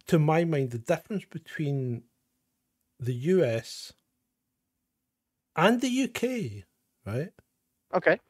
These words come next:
Speaker 1: And the continent, right?
Speaker 2: Okay.
Speaker 1: Because <clears throat> we, we won the Second World War, allegedly, right?
Speaker 2: Yeah.
Speaker 1: But
Speaker 2: Well.
Speaker 1: America never had foreign boots on the soil.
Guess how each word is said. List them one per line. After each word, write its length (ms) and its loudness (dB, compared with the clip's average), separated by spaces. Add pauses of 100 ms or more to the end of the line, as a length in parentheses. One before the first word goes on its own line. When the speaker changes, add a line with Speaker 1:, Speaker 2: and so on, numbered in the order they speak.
(460)
Speaker 1:
And 280 2
the 160 -10
continent, 580 -6 (640)
right? 240 -8 (500)
Speaker 2:
Okay. 320 6 (680)
Speaker 1:
Because 400 0 (760)
<clears throat> 40 0 (1000)
we, 280 -2 (640)
we 120 4
won 280 6
the 80 2
Second 400 0
World 240 -2
War, 240 -8 (580)
allegedly, 560 -6 (240)
right? 140 -2
Speaker 2:
Yeah. 180 6 (1400)
Speaker 1:
But 120 2
Speaker 2:
Well. 100 6
Speaker 1:
America 540 6 (640)
never 320 4
had 320 0
foreign 380 0
boots 300 -8
on 160 -6
the 120 -8
soil. 520 -12